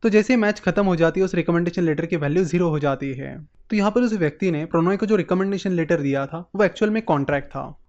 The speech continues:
और उस कॉन्ट्रैक्ट की एक्चुअल प्राइस टिकट प्राइस पर डिपेंड थी, जिसका मतलब है कि वो कॉन्ट्रैक्ट एक डेरिवेटिव कॉन्ट्रैक्ट था, जिसकी प्राइस टिकट प्राइस पर डिपेंड थी, यानी टिकट प्राइस एक अंडरलाइंग एसेट था। तो डेरिवेटिव मार्केट इसी तरह वर्क करता है। ये बस एक इमेजिनरी एग्जांपल था,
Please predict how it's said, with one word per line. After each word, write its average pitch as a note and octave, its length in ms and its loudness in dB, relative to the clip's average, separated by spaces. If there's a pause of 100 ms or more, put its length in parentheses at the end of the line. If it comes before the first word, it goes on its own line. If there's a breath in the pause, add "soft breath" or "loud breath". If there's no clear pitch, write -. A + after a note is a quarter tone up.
और A3 60 4
उस A3+ 80 0
कॉन्ट्रैक्ट G3 400 0
की A3 60 0
एक्चुअल A3 300 0
प्राइस E3 380 -2 (160)
टिकट A3+ 240 0
प्राइस F#3 200 2
पर F3 140 2
डिपेंड C#3 340 -2
थी, C3+ 280 -12 (200)
जिसका E3+ 260 0
मतलब E3 300 0
है D#3 220 -8 (140)
कि A3+ 60 -2
वो A#3 140 0
कॉन्ट्रैक्ट F3 480 0
एक F3 120 -4
डेरिवेटिव D#3+ 360 2
कॉन्ट्रैक्ट C#3+ 440 -4
था, C3+ 360 -16 (340)
जिसकी F3 240 -2
प्राइस D#3 340 -2
टिकट A3 260 -2
प्राइस F#3 220 2
पर E3+ 120 2
डिपेंड C#3+ 380 -4
थी, C3+ 220 -12 (140)
यानी E3 160 2
टिकट G3 320 -4
प्राइस E3 380 0
एक G#3 120 0
अंडरलाइंग E3 480 0
एसेट D3+ 280 -2
था। C#3 440 -10 (120)
तो A#3+ 60 0
डेरिवेटिव G#3+ 420 4
मार्केट F#3 300 0
इसी F#3 180 -2
तरह F3+ 160 2
वर्क D#3+ 220 2
करता D3 340 -2
है। C#3+ 300 -10 (200)
ये G#3 80 0
बस B3+ 200 4
एक A#3+ 120 2
इमेजिनरी F3 440 2
एग्जांपल D3+ 500 0
था, C#3 320 -12